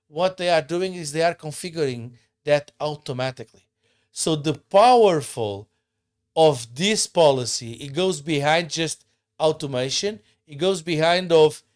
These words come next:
making sure that your environment is within the standards, within the compliance that your organization needs to have, like sox,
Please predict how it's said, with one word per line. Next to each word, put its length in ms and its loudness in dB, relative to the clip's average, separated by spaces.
making 500 0
sure 360 0
that 300 -2
your 180 2
environment 840 -2
is 440 -4
within 420 -4
the 100 -4
standards, 800 -6
within 720 -2
the 240 4
compliance 1000 0
that 280 -4
your 140 4
organization 720 -4
needs 440 -10
to 200 -10
have, 440 -6
like 260 -6
sox, 760 0